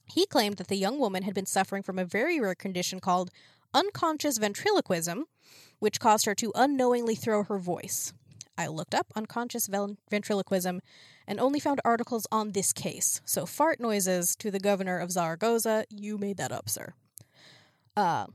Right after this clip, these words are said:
one official who was on the case claimed that he had seen the young maid throw her voice while she was in some kind of fugue state and said it was caused by a quote-unquote psychic phenomena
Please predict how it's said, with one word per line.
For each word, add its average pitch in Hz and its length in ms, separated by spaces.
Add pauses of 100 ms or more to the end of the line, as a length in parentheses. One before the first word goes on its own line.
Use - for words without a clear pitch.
(120)
one 233 280
official 202 600
who 226 120
was 202 160
on 175 120
the 190 80
case 175 340
claimed 254 500
that 190 240
he 214 80
had 196 140
seen 190 400
the 190 80
young 175 340 (160)
maid 175 320
throw 180 260
her 185 120
voice 170 340
while 175 80
she 185 160
was 180 140
in 180 80
some 180 140
kind 175 220
of 170 60
fugue 294 400
state - 500 (720)
and 214 180
said 233 140
it 196 80
was 214 120
caused 190 440
by 175 320
a 175 380
quote-unquote 208 640
psychic 277 440
phenomena 196 680